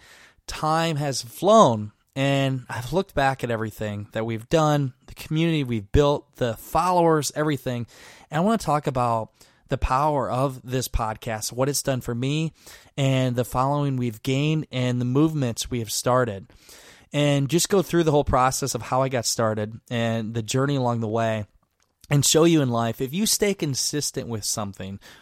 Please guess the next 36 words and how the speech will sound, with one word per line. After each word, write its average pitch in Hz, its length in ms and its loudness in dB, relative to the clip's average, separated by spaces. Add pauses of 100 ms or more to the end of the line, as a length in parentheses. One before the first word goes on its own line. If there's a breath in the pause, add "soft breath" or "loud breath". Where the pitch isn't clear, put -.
(140 loud breath)
whether 135 220 -2
you're 117 160 -4
doing 110 220 -4
a 101 40 -8
podcast 170 640 -4
show, 139 280 -2
with 110 260 -8
a 104 60 -10
business, 151 580 -2
whatever 151 280 -2
it 131 80 0
is, 110 260 -4 (560 soft breath)
good 165 160 4
things 185 240 -2
will 139 100 2
happen. 123 460 -4
Good 131 160 -2
things 143 240 -2
will 123 80 -4
come 120 220 -6
out 123 180 0
of 101 100 -4
it. 85 200 -12 (420 loud breath)
And 131 420 0 (120)
it'll, 147 480 -2
it'll 143 140 -6
be 143 120 2
amazing 135 680 -4
for 123 140 -6
you 131 260 0
to 113 100 -6
see 156 420 0
what 117 460 -2
you 139 100 -4
can 127 220 -6
achieve 135 800 -2